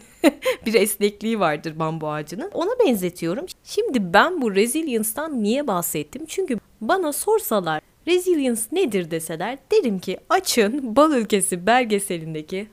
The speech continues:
Hatice'yi bir izleyin, onun hayatını izleyin, bir tanık olun." derim. Tam olarak karşılığı budur. Hani geçen bir story atmıştım ya Instagram'da, şey izliyorum diye, Jules Verne'in Seksen Günde Devre Alem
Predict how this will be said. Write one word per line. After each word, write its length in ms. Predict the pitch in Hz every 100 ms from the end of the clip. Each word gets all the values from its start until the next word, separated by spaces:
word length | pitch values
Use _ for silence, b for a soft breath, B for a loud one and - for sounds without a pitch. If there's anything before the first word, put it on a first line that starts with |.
| _
Hatice'yi 640 | 277 269 226 185 180 196
bir 180 | 196 -
izleyin, 460 | 185 180 180 160
onun 300 | - 214 233
hayatını 540 | 202 185 175 165 185 190
izleyin, 460 | 185 170 180 165
bir 60 | 208 -
tanık 340 | - 220 269
olun." 300 | 190 160 147
derim. 240 | 147 156 330 B B B
Tam 160 | 359 311
olarak 300 | 170 151 160
karşılığı 580 | 262 175 - 156 202 175
budur. 320 | 156 143 -
Hani 200 | 202 214
geçen 360 | 190 190 208 214
bir 40 |
story 320 | 214 - 190
atmıştım 460 | 185 190 214 - 359
ya 60 | 165
Instagram'da, 640 | - 170 156 151 151 147
şey 240 | - 185
izliyorum 480 | 175 160 160 151 147
diye, 180 | 147 147
Jules 300 | 175 185 185
Verne'in 400 | 180 175 175 165
Seksen 440 | - 180 165 170 165
Günde 260 | 165 165
Devre 260 | 165 160 165
Alem 360 | 160 156 156